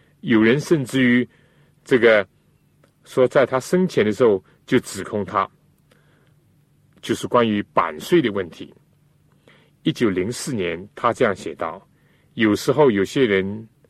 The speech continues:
指控我，说想赚大钱。有人甚至写信问我，怀斯姆不是值一百万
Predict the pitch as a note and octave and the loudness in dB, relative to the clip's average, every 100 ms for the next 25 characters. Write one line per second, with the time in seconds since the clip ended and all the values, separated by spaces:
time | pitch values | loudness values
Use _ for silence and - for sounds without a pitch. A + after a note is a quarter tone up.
0 | _ - A2 F#2+ - E3+ G2+ D#2+ - _ | _ -16 -12 -8 -4 -4 -4 -8 -14 _
1 | _ _ _ _ _ - C3 B2+ F2+ F2+ | _ _ _ _ _ 0 0 2 -2 -2
2 | - D#3 A2+ G#2 A2+ F#2 - D#2 D2+ - | -4 -4 -4 -2 -2 -4 -10 -16 -18 -20
3 | _ _ _ _ _ - C3 C#3 F#3+ G#3+ | _ _ _ _ _ -2 2 6 4 2
4 | F#3 E3+ - A2 G2+ E3+ F3 D3 F#2+ F2 | 0 -2 -2 -2 0 -2 0 2 2 0
5 | - _ _ _ _ - A#2 D#3+ - G#3 | -4 _ _ _ _ 0 2 0 -2 0
6 | G3 G3+ D#3+ - C3+ - A2 B2+ E3 G#2+ | 0 0 -4 -4 -10 -6 -4 -2 -2 0
7 | F#2+ B2 B2 | 0 0 -2